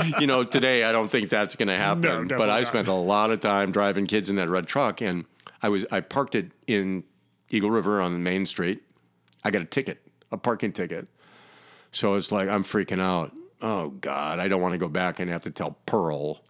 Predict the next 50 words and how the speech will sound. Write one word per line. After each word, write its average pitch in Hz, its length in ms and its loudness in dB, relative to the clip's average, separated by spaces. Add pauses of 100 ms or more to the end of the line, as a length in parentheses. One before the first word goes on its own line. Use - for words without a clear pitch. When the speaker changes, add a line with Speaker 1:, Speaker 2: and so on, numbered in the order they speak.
(160)
Speaker 1:
Right. 113 200 -8 (120)
Speaker 2:
"I 110 80 4
got 98 140 2
a 92 60 0
parking 80 420 -2
ticket," - 400 -6 (160)
or 90 100 0
Reva, 92 340 2
"I 82 120 0
got 90 120 2
a 90 40 0
parking 87 380 -4
ticket. 82 380 -6 (180)
What 85 160 -4
do 78 80 -4
I 80 80 -6
do? 117 320 2
What 104 100 2
do 90 100 -2
I 92 60 -2
do?" 110 320 0
You 107 100 0
know, 85 120 -8
I 101 240 -4
don't 85 200 -4
know. 98 360 -4 (280)
I 110 120 2
opened 110 320 0
up 104 140 -2
the 104 100 -6
ticket. 107 340 -2
It 107 60 -6
was 101 200 -2
a 92 40 -4
quarter. 92 680 -2 (160)
Fine. 92 500 0 (240)
<laughs> 165 260 -2
So 156 200 2
I, 151 160 2 (360)
I 156 100 2
took 165 260 0
my 165 180 2
petty 139 360 0
cash. 120 680 2
Speaker 1:
<laughs> - 880 -4
Speaker 2:
I 160 120 2
took 170 160 0
a - 40 -6
quarter 135 460 4
out. 110 300 4